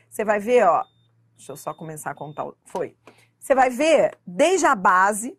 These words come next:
o que é pronome indefinido, até as questões de concurso que pegam, que são mais complexas nesse assunto. Então, vamos começar pela base.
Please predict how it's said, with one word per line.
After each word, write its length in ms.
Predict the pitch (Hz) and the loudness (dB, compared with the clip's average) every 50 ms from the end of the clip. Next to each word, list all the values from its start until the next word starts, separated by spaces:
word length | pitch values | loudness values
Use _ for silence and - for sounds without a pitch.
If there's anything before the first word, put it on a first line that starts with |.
| _ | _
o 80 | - 190 | -16 -16
que 340 | _ _ - - 330 349 320 | _ _ -6 -4 0 2 2
é 80 | 262 | 2
pronome 460 | 226 - 233 226 214 202 196 190 190 190 | 2 0 -2 -6 -4 -4 -6 -8 -8 -10
indefinido, 680 | 180 180 185 185 - 185 165 165 165 170 165 180 190 _ _ _ _ _ _ - | -10 -10 -12 -12 -12 -14 -12 -10 -10 -10 -10 -12 -14 _ _ _ _ _ _ -2
até 340 | 254 262 262 262 - 240 | -2 -2 -2 -2 -2 -2
as 120 | 254 269 - | -2 -2 -4
questões 680 | - 269 254 - - 220 196 196 202 214 226 - _ _ _ _ _ _ | -8 -10 -10 -10 -10 -8 -6 -6 -6 -8 -10 -14 _ _ _ _ _ _
de 140 | 170 151 233 | -16 -14 -8
concurso 500 | 233 247 226 220 214 - 220 220 - - | -6 -6 -6 -6 -6 -10 -12 -12 -12 -14
que 220 | _ - 247 233 - _ _ _ _ | _ -8 -8 -8 -8 _ _ _ _
pegam, 580 | - 233 220 220 220 214 220 226 233 233 226 - _ _ _ _ | 0 2 4 4 2 2 -2 -4 -8 -8 -14 -18 _ _ _ _
que 280 | _ - 220 196 196 185 | _ -14 -12 -12 -12 -12
são 200 | - - 220 196 | -10 -8 -8 -6
mais 280 | 196 185 190 208 208 | -6 -6 -6 -6 -6
complexas 560 | - 226 208 - 214 185 180 180 - - 180 180 | -8 -10 -8 -4 -2 -2 -2 -2 -6 -12 -12 -10
nesse 240 | 185 185 185 - | -10 -10 -8 -8
assunto. 360 | 202 208 - - 127 147 - _ | -8 -8 -10 -16 -20 -20 -14 _
Então, 140 | - 262 262 | -4 -2 -2
vamos 200 | 302 311 370 - | -2 -2 -4 -6
começar 400 | - 330 302 285 - - 277 269 | -6 -4 -4 -2 -2 -2 -4 -2
pela 280 | - 277 262 262 269 | 0 0 2 2 2
base. 680 | 240 202 165 190 180 160 151 143 139 143 139 143 139 - | 0 0 0 0 0 0 0 -2 -4 -8 -12 -16 -18 -20